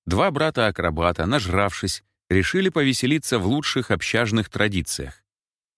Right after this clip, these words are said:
Борис пошёл изображать привидение, а Матвей развесил на торчащие в проходе ноги бирки, с помощью которых все должны были принять участие в перформансе "Морг на колёсах".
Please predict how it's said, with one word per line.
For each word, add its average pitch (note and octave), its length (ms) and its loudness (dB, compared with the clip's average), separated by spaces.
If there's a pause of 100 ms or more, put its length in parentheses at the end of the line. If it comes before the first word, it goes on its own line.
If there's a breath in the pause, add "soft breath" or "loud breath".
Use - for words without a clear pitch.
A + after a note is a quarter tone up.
(140)
Борис F2 480 2
пошёл F2 440 0
изображать E2+ 680 0
привидение, E2 680 -2 (440)
а F2+ 100 2
Матвей A2 500 4
развесил A2 540 2
на G2 140 2
торчащие G#2 600 0
в - 100 -10
проходе G2+ 480 0
ноги A2+ 360 0
бирки, G#2 640 -4 (140)
с - 120 -6
помощью A#2+ 460 2
которых D3 540 0
все D3 220 -2
должны B2+ 400 0
были A#2 180 2
принять G#2+ 400 0
участие A#2+ 640 -2 (200)
в - 140 -18
перформансе C#3 960 2 (100)
"Морг G2 540 0
на A#2 120 0
колёсах". F#2 600 -2